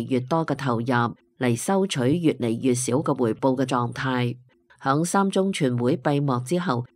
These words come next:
政治局首次召開會議。該會議話，下半年經濟發展任務頗為嚴峻，需要穩定市場預期。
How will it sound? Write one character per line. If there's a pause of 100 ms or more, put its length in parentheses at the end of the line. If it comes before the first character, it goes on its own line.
(100)
政
治
局
首
次
召
開
會
議。 (400)
該
會
議
話， (240)
下
半
年
經
濟
發
展
任
務
頗
為
嚴
峻， (240)
需
要
穩
定
市
場
預
期。